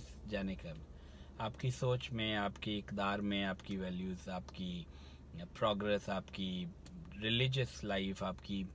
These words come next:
आपकी जितने भी तरह की success हो सकती है, उस सारी success के accordingly आपको push करते हैं बेहतर या कम बेहतर इंसान बनने में।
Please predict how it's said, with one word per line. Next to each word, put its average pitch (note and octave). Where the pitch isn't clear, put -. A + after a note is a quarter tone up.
आपकी C3+
जितने E3
भी D3+
तरह A#2+
की B2+
success -
हो A2+
सकती -
है, -
उस C#3
सारी C#3
success C3
के A#2+
accordingly G#2
आपको A2
push G3
करते E2+
हैं D2
बेहतर D3+
या C3+
कम C#3+
बेहतर G2
इंसान F2+
बनने D2+
में। -